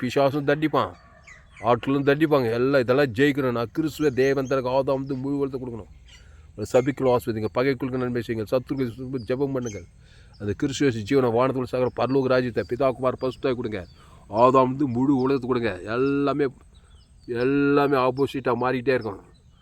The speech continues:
தண்டிக்கப்படுகிற என்ன பண்ண? கொல்லப்படாதவர்கள். தரித்திரர் என்ன பண்ண? அநேகர் ஐஸ்வர்யவான்களாகும். துக்கப்படுகிற என்ன? அநே-, எப்பொழுதும் சந்தோஷப்படுகிறவர்களாகும். அறியப்படாதவர் என்ன பண்ணார்? அநே-, ஆ, அநேகரால் அறியப்பட்டவர்களாகும். இப்படி போயிடும் வாழ்க்கை.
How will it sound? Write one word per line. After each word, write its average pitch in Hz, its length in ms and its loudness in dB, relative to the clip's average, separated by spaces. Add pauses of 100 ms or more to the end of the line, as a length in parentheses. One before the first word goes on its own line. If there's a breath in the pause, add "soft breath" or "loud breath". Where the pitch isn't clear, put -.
(360 soft breath)
தண்டிக்கப்படுகிற 131 460 2
என்ன 127 400 2
பண்ண? 127 180 0
கொல்லப்படாதவர்கள். 123 920 -2 (440 soft breath)
தரித்திரர் 131 400 2
என்ன 135 200 4
பண்ண? 123 220 0
அநேகர் 131 340 4
ஐஸ்வர்யவான்களாகும். 123 880 0 (460 soft breath)
துக்கப்படுகிற 135 460 2
என்ன? 127 280 2
அநே-, 131 280 6 (280 soft breath)
எப்பொழுதும் 135 540 2
சந்தோஷப்படுகிறவர்களாகும். 123 1040 0 (400 soft breath)
அறியப்படாதவர் 131 680 4
என்ன 131 180 0
பண்ணார்? 127 280 -2
அநே-, 123 340 0 (440 soft breath)
ஆ, 143 260 4
அநேகரால் 135 540 6
அறியப்பட்டவர்களாகும். 123 960 0 (360)
இப்படி 131 220 -4
போயிடும் 135 300 2
வாழ்க்கை. 120 320 -2